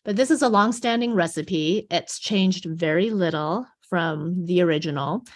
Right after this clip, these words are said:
The recipe was given to me by the park themselves.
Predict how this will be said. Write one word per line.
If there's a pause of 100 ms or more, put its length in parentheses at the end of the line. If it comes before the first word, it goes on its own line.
(460)
The
recipe
was
given
to
me
by
the
park
themselves.